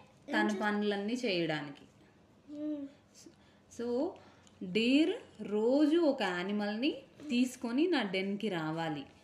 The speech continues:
Speaker 2: అని చెప్పి,
Speaker 1: మ్మ్.
Speaker 2: చెప్పి వెళ్ళిపోయిందనమాట.
Speaker 1: మ్మ్.
Speaker 2: వెళ్ళిపోయిన తర్వాత యానిమల్స్ అన్నీ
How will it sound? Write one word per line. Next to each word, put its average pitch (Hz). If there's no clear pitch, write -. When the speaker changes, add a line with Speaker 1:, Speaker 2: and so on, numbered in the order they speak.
Speaker 2:
అని 190
చెప్పి, 339
Speaker 1:
మ్మ్. 311
Speaker 2:
చెప్పి 240
వెళ్ళిపోయిందనమాట. 156
Speaker 1:
మ్మ్. 277
Speaker 2:
వెళ్ళిపోయిన 180
తర్వాత 160
యానిమల్స్ 170
అన్నీ 180